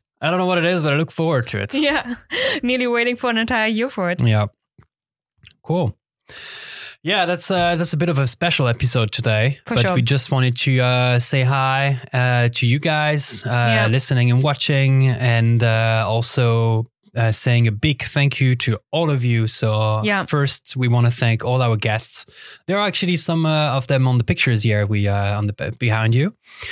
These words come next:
Speaker 1: And, uh, so all our guests, thank you for coming on the show. We, uh, loved and appreciate all of you guys. Uh,
Speaker 2: Getting to know you
Speaker 1: Yes.
Speaker 2: and also learning from your knowledge.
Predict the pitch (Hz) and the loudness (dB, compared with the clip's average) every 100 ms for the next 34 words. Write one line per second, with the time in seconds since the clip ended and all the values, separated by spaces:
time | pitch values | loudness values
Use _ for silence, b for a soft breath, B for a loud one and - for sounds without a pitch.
0 | B B B 123 123 123 123 120 120 120 | B B B 0 2 4 4 4 2 2
1 | - 127 120 123 131 123 117 120 120 - | 2 0 0 -2 0 0 2 0 0 0
2 | 127 120 120 113 110 110 127 117 113 104 | 0 0 -2 0 0 0 0 2 2 0
3 | 101 139 123 120 117 117 107 107 104 104 | 0 0 2 2 0 0 0 2 2 2
4 | 107 120 113 - - 123 107 101 123 117 | 2 0 -2 -4 -6 -2 -2 0 0 0
5 | 117 107 110 117 110 110 113 110 110 - | 0 0 0 0 0 0 0 0 0 -2
6 | - 107 101 101 101 98 98 98 - 208 | -2 -2 0 0 0 0 -2 -4 -4 -4
7 | 208 208 202 202 196 196 196 196 - 196 | -2 -4 -4 -2 -2 -2 0 -2 0 0
8 | 196 - 190 190 196 185 185 190 180 180 | 0 0 -2 -2 -2 -2 -2 -2 -4 -4
9 | 180 185 180 185 - - | -4 -2 -4 -4 -8 -10